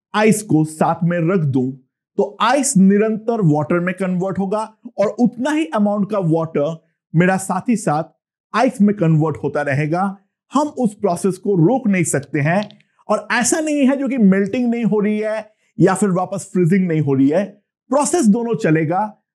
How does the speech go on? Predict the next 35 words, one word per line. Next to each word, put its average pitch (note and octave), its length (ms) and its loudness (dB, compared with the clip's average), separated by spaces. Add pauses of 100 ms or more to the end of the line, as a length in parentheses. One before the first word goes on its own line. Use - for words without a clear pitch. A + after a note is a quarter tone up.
(120)
लेकिन A3+ 280 2
हमें B3 200 -4
महसूस G3+ 640 -4
इसलिए G#3+ 360 -2
नहीं F#3 200 2
हो D#3+ 140 2
पाएगा D3+ 600 -2 (340)
क्योंकि F#3 560 0 (380)
ultimately A3 800 2
the F#3+ 200 0
net G3 600 -2
amount G3+ 280 0
of F#3 160 -2 (120)
both, F3 360 0 (1300)
the E3+ 100 6 (120)
net C4 360 -2
amount G#3 280 0
of F#3+ 140 0
both F#3 400 -2 (400)
is D#3 140 2
not F3 560 -2
going D3 420 -2 (120)
to D3+ 120 2 (180)
change। A2+ 480 -4 (760)
अच्छा, - 260 -2 (360)
तो D#4+ 60 0
हमें D#4 260 0
कैसे D#4+ 200 -4
मालूम A3+ 320 0
पड़ेगा A#3+ 300 -4
जो A#3+ 120 -4
process D#3 400 -6
चल A#2+ 240 0
रहा A2+ 100 -6
है? - 200 -18